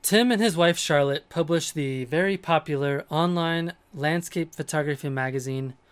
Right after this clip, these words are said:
On Landscape. Tim and I had a great conversation and covered a lot of really fun ground this week, including his journey as a photographer, uh, the challenges and benefits of shooting large format film, uh, digital manipulation in film photography,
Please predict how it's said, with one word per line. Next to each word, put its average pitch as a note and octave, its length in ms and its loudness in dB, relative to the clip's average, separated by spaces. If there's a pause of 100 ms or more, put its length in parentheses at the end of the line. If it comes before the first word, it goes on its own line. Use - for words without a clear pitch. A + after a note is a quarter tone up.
(340)
On E3 340 2
Landscape. C3 640 -4 (960)
Tim G#3 160 0
and G#3+ 80 2
I G3+ 40 4
had F#3+ 140 4
a C#3+ 80 0
great A3 380 -4
conversation E3+ 720 -2
and C#3+ 100 -4
covered C#3+ 260 -2
a C3 60 -4
lot E3 220 -2
of C3 200 -4
really F#3 360 0
fun F3 240 -2
ground C#3+ 320 2
this C#3 160 -4
week, C#3 280 0
including C#3+ 600 0 (380)
his F3+ 260 2
journey F3 400 2
as C#3+ 160 2
a C3+ 60 -4
photographer, G#3+ 800 -2 (720)
uh, C3 240 0
the C3 80 -2
challenges F#3+ 680 0
and C#3+ 120 -4
benefits E3+ 440 0
of C#3 80 -6
shooting C#3 360 -2
large C3+ 240 0
format C#3+ 500 -2
film, G3 400 2 (540)
uh, B2+ 240 -4 (120)
digital F#3 400 4
manipulation F3+ 680 0
in B2 140 -6
film G#3 340 0
photography, G3+ 880 -4